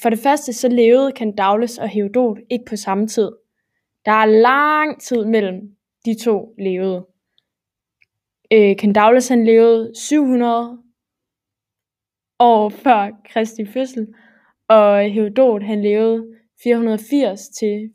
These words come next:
fire hundrede femogtyve før Kristus. Øhm, og Herodot, han har jo så fået den fortalt af flere omgange og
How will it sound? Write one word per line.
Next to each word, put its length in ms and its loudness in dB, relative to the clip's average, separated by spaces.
fire 160 0
hundrede 460 -4
femogtyve 680 -6
før 180 -2
Kristus. 580 -18
Øhm, 520 2
og 160 4
Herodot, 400 4
han 120 2
har 80 2
jo 60 -4
så 260 -8
fået 220 -2
den 160 -6
fortalt 540 -4
af 320 -2
flere 560 0
omgange 800 -2
og 260 -6